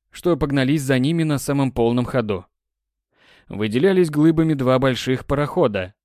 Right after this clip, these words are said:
вспомогательные крейсера Ангара и Енисей. Именно для их пропуска в океан и был задуман этот выход.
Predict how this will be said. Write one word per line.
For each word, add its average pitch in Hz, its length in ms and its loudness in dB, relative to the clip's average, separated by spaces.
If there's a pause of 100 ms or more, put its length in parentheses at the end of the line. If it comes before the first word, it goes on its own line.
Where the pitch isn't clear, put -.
(120)
вспомогательные 120 840 0
крейсера 123 580 0
Ангара 123 600 -2 (100)
и 143 80 0
Енисей. 160 680 -2 (320)
Именно 160 400 2
для 151 160 0
их 147 240 0
пропуска 123 600 -2
в 101 40 -2
океан 147 460 -2
и 147 120 -2
был 151 240 2
задуман 139 500 0
этот 127 240 -4
выход. 104 480 -6